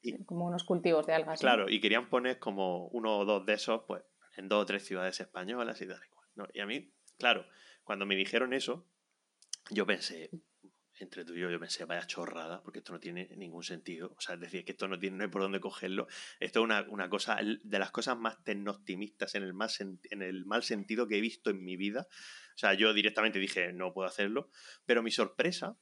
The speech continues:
Speaker 1: eh, no vino de que la propuesta fuera una, una total chorrada, que, que no iba a ningún sitio.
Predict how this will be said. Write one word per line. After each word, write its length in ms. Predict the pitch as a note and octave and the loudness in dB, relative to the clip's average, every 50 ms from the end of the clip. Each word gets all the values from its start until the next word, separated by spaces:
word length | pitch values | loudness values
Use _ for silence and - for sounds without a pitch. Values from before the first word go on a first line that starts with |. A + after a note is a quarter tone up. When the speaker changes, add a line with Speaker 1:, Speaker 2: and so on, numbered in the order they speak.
| _ _ _ - - - _ _ _ _ | _ _ _ -20 -20 -20 _ _ _ _
Speaker 1:
eh, 340 | - A2+ A2 G#2 G2+ - - - | 0 2 4 4 2 0 -2 -2
no 180 | A#2 A#2+ B2+ B2+ | 2 4 6 6
vino 240 | D3 E3 D#3 C3 A2+ | 6 6 6 6 6
de 120 | A2 G#2 | 4 4
que 80 | - A2 | 4 4
la 140 | G#2+ G#2+ G2 | 2 2 4
propuesta 920 | G2+ G2+ F2+ F2 G2+ G#2+ G#2+ - _ - G2 F#2+ F#2 F#2 F#2 F#2 F#2 - - - - - - - - | 4 2 2 2 0 -2 -2 -4 _ -4 -2 0 0 0 0 -2 -4 -6 -12 -20 -20 -20 -20 -20 -20
fuera 320 | - - - A2 G#2 G#2+ | -6 0 4 4 6 4
una, 300 | G#2 G#2 G2+ G2 F#2+ G2 | 4 2 2 2 0 0
una 200 | G#2 G#2 G2+ F#2+ | 0 0 -2 -2
total 340 | - G2 F2 G2+ G2 G2+ - | 0 0 0 0 -2 -2 -2
chorrada, 760 | - - G#2+ F#2+ F#2 F#2+ F#2+ G2+ G#2 G2+ F#2+ F#2+ F#2+ F#2+ F#2+ | -2 0 2 2 2 2 4 4 6 6 6 6 6 4 4
que, 160 | F#2 F#2+ F#2+ - | 2 0 -2 -2
que 120 | - G#2 | -2 0
no 60 | G2+ | 2
iba 80 | G#2 G#2 | 2 2
a 20 | |
ningún 240 | G2+ F#2+ F#2 F#2 F2+ | 2 0 -2 -4 -4
sitio. 380 | - - C#3 C#3 - G2 - | -4 -4 -4 -4 -4 -8 -10